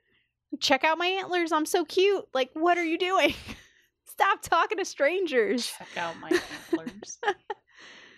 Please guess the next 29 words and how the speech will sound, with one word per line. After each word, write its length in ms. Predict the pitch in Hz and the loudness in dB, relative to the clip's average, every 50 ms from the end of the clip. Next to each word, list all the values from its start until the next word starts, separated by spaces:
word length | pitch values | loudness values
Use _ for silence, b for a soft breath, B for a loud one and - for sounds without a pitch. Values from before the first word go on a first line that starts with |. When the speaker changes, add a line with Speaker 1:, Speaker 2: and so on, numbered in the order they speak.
| B B B | B B B
Speaker 1:
He, 140 | - 392 | -10 -4
like, 220 | 349 330 330 311 - | -2 -2 -2 -2 -2
didn't 300 | - 302 269 311 302 294 | -2 -2 0 0 0 0
even 260 | 294 285 277 277 277 | -2 -2 -2 -2 -2
really 240 | 269 277 277 277 262 | 0 0 0 0 -2
hide 880 | 240 - - - 208 202 214 233 254 262 240 214 214 208 196 214 208 - _ _ _ _ _ _ _ _ _ _ _ _ _ _ _ _ _ _ _ _ _ _ _ _ _ _ _ _ _ _ _ _ _ _ _ _ - - - | -4 -4 -2 0 0 2 2 2 2 0 0 -2 -2 -4 -6 -8 -10 -12 _ _ _ _ _ _ _ _ _ _ _ _ _ _ _ _ _ _ _ _ _ _ _ _ _ _ _ _ _ _ _ _ _ _ _ _ -18 -8 0
who 180 | - 285 285 | 2 2 2
he 180 | 254 - 269 254 | 2 0 -2 2
was 540 | 208 208 196 262 320 - 254 175 156 - - | 4 4 4 4 4 2 0 -4 -6 -8 -4
for 120 | - 226 220 | -2 0 0
the 80 | 214 | 0
most 300 | 208 196 185 208 247 - | -2 -4 -2 -4 -4 -4
part 360 | - - 156 143 127 - - _ - | -2 0 0 0 0 -4 -8 _ -10
until 520 | 202 208 202 - - 220 185 202 202 196 | -8 -8 -8 -6 -2 0 2 2 2 2
Big 240 | 190 208 196 190 196 | 2 0 0 0 0
Man 240 | 214 208 196 185 185 | -2 -2 -2 -2 -4
tells 400 | - - - 185 190 240 262 - | -6 -4 -2 0 0 0 -2 -4
him 180 | 233 196 185 | -8 -8 -6
that 120 | 170 170 175 | -6 -4 -6
he 60 | 185 | -6
has 440 | - - - 190 233 330 - - - - | -6 -2 -2 -2 -2 -2 -8 -14 -16 -14
to 300 | - - - - - _ _ _ _ _ _ - | -12 -12 -12 -12 -14 _ _ _ _ _ _ -6
in 140 | 202 208 | -6 -6
certain 320 | 202 - - - - 190 185 | -4 -4 -6 -4 -4 -6 -6
situations. 880 | - - 175 - - 156 170 196 269 - - 175 160 156 147 - 180 - | -6 -8 -8 -8 -6 -6 -4 -4 -4 -4 -6 -8 -8 -10 -12 -14 -14 -16
He, 180 | - - 180 180 | -12 -8 -4 -2
like, 220 | 175 170 180 - | -2 -2 -2 0
doesn't 300 | - 170 185 185 202 196 | 0 0 0 0 -2 -4
even, 540 | 196 196 185 185 185 185 180 185 185 185 | -4 -4 -2 -2 -2 -2 -4 -4 -6 -8